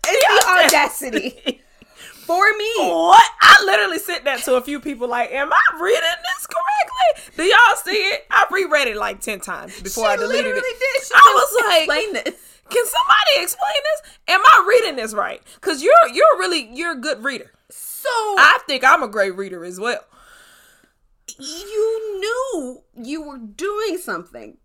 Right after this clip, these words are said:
Speaker 1: to promote untrustworthy behavior.
Speaker 2: <laughs>
Speaker 1: As a result, I don't find it trustworthy, but you're mad that I don't think you're trustworthy.
Speaker 2: Yeah.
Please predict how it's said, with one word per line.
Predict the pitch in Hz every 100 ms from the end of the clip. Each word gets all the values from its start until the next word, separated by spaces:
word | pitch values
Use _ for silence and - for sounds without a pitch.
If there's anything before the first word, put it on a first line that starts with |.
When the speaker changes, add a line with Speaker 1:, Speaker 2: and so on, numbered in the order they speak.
| _
Speaker 1:
to | - 403
promote | 359 381 285 269 311 302 - _
untrustworthy | 330 320 330 - - 359 370 - 220 226 233
behavior. | 214 233 247 277 349 226 - - 359 -
Speaker 2:
<laughs> | - 254 - - 247
Speaker 1:
As | 294 285 277
a | 254
result, | 247 233 233 202 339 320 240 - - _ -
I | 605 523 285 220 311 453 - - _ _ _ _ _ _ -
don't | 392 403 -
find | - 480 605 539 - -
it | 320 -
trustworthy, | - - - - 254 247 196 196 196 - _
but | 226 233 392 339
you're | 440 440
mad | 403 330 311 320 269
that | 277 285 -
I | - 440
don't | 294 277
think | 269 247
you're | 370
trustworthy. | 381 523 554 359 349 226 185 175
Speaker 2:
Yeah. | 226 180